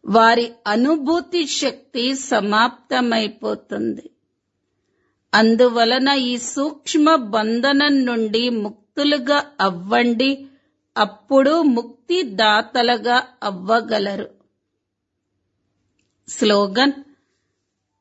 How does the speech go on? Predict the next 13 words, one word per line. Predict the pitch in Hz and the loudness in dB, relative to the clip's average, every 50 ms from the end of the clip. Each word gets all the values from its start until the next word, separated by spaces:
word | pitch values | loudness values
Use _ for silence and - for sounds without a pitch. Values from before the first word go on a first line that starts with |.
| _ _ _ _ _ _ _ _ _ _ _ _ _ _ _ _ _ _ _ _ - 208 | _ _ _ _ _ _ _ _ _ _ _ _ _ _ _ _ _ _ _ _ 0 2
మీ | 208 233 254 269 302 330 | 4 4 6 6 4 4
వద్దకు | 294 247 254 254 226 208 208 208 285 285 277 277 - 277 277 | 2 0 -2 -2 -2 -6 -6 -2 -2 -2 -2 -2 -4 -4 -4
దుఃఖం | 220 185 170 170 240 233 - - _ _ - - 349 392 403 392 370 | -4 -4 -4 -6 -6 -6 -6 -14 _ _ -6 -2 -2 0 2 2 2
యొక్క | 339 277 269 - - _ - 277 262 233 - - _ _ - | 2 2 0 -4 -8 _ -4 -2 -2 -2 -2 -6 _ _ -4
అల | 208 208 208 214 240 277 277 277 - - | 0 0 2 4 2 2 0 -2 -8 -10
కూడా | - 269 285 233 233 226 247 240 233 233 - - _ _ _ _ - | -8 -4 -2 -2 0 2 2 2 2 0 -4 -12 _ _ _ _ -12
రాకుండా | 208 220 208 214 202 202 214 240 277 269 - - _ - 294 285 277 285 277 277 262 294 285 285 285 - _ _ _ _ - | -10 -6 0 2 2 4 4 2 2 -2 -6 -14 _ -4 -2 0 2 2 2 4 4 2 2 0 -2 -6 _ _ _ _ -12
ఉండే | 202 208 220 226 226 226 247 247 240 226 | -8 -6 -4 -4 -2 0 2 2 2 0
విధంగా | 196 196 190 185 185 226 220 214 220 208 202 226 262 330 - - _ _ _ _ _ _ _ _ _ _ _ _ - | -2 -4 -6 -2 -2 -2 -2 -2 -4 -2 -2 0 -2 -2 -4 -10 _ _ _ _ _ _ _ _ _ _ _ _ -20
సంతోష | - - - 262 240 254 277 269 - - 339 320 349 392 - - - 392 330 247 202 | -10 -4 0 2 4 4 2 0 0 0 2 2 4 2 2 0 -2 -2 -2 -4 -2
గనితో | 196 233 226 226 233 240 233 - 269 254 262 262 | -2 0 0 0 0 -4 -4 -4 -4 -2 -2 -2
సంపన్నంగా | 262 - - - 233 208 214 220 226 - - - 285 285 285 277 277 269 254 240 233 214 226 226 220 220 | -4 -6 -4 -2 -2 0 -2 -2 -8 -8 -4 0 0 2 2 2 2 2 0 -2 -2 -2 -2 0 0 0
ఉండండి. | 202 196 202 196 196 196 190 101 101 - 214 - - - - | -2 -4 -6 -6 -4 -4 -4 -4 -6 -6 -8 -12 -14 -18 -20